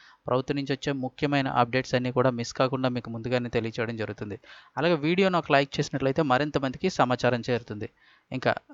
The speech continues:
వివరాల్లోకి అయితే వెళ్ళిపోదాము. వైకాపా హయాంలో తెలుగుదేశం పార్టీ కేంద్ర కార్యాలయంపై జరిగిన దాడి కేసులో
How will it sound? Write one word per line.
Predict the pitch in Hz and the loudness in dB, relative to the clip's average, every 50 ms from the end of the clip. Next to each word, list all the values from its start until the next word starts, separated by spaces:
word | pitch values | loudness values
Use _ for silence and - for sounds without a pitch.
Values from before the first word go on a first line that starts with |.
| _ - | _ 4
వివరాల్లోకి | 120 135 143 147 147 147 139 147 | 8 8 10 10 8 8 6 4
అయితే | 139 - 143 | 4 4 4
వెళ్ళిపోదాము. | 139 135 131 - 139 131 139 139 165 214 262 - _ _ _ _ _ _ _ _ _ _ _ - - - _ - | 4 2 4 4 4 6 6 4 4 0 -4 -6 _ _ _ _ _ _ _ _ _ _ _ -20 -20 -20 _ -8
వైకాపా | 117 113 117 139 175 - - 220 214 - 226 214 | 0 2 2 2 2 2 2 2 4 6 6 8
హయాంలో | 202 214 208 208 208 208 208 214 | 10 8 8 8 4 4 2 2
తెలుగుదేశం | 208 - 196 190 196 190 196 196 202 185 - 208 185 | 2 2 4 4 6 6 6 6 6 4 4 0 0
పార్టీ | 180 - 190 185 - - - 185 | 8 10 10 10 10 6 0 -2
కేంద్ర | - - 175 175 175 180 175 | 4 6 6 6 6 6 8
కార్యాలయంపై | 175 175 180 175 170 175 175 170 170 170 170 160 - 170 | 12 12 12 12 12 8 8 8 6 4 4 4 2 4
జరిగిన | 160 170 165 160 165 165 | 6 6 6 6 4 4
దాడి | 151 156 156 160 160 160 | 8 10 10 10 10 8
కేసులో | 156 165 156 151 - 165 190 | 4 2 2 2 2 0 -2